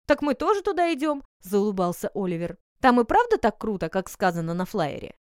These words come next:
На улыбку Оливера Ханна не ответила. "Да, неплохо. Моя бабушка торговала там черничным вареньем".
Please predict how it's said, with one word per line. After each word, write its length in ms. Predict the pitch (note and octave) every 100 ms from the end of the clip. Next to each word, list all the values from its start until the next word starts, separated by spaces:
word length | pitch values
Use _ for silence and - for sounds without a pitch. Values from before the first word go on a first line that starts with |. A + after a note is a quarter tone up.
| _ _ -
На 180 | G3+ G#3+
улыбку 480 | D4 E4 D4 -
Оливера 300 | D#4 E4+ D#4
Ханна 380 | D4 - B3 A#3
не 160 | A#3 A#3
ответила. 600 | A3+ F3 C3 C3 C3 D3+ _ _ -
"Да, 280 | B3 G4+
неплохо. 520 | G#3 E3+ A#3+ G#3+ - E3 _ _ -
Моя 200 | A#3 A3+
бабушка 400 | A3+ G#3+ G3 F#3
торговала 520 | - F3+ F3+ G3+ F3+
там 200 | E3+ E3+
черничным 520 | - F3+ F3+ - F#3
вареньем". 540 | F3+ F#3 D#3+ D3 D3